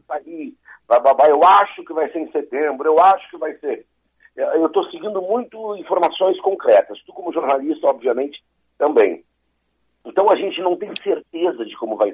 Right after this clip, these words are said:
ser a retomada. Por exemplo, pode ser que a gente, em setembro, outubro, já esteja, né, abrindo mais essa, essa quarentena, e pode ser que vá até o fim do ano.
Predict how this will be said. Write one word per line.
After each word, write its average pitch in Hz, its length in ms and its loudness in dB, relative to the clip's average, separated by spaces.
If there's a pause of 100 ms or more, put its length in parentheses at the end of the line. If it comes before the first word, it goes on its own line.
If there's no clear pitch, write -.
ser 98 220 -12 (400)
a 101 100 -6
retomada. 98 800 0 (260)
Por 127 120 -4
exemplo, 117 400 0
pode - 320 0 (140)
ser 151 160 -2
que - 100 0
a 120 80 2
gente, 120 540 -6 (320)
em 127 320 -8
setembro, 180 640 2
outubro, 131 440 -6
já 120 160 0
esteja, 151 960 0 (460)
né, 104 100 0 (400)
abrindo 135 720 0
mais 127 400 0
essa, 104 440 2 (360)
essa 92 440 2
quarentena, 110 960 2 (260)
e 254 40 -20
pode 370 260 -12 (100)
ser 247 140 -8
que - 140 -20
vá 160 200 2 (120)
até 240 200 -2
o 254 120 -2
fim 294 200 -20
do 269 100 -6
ano. 262 540 -4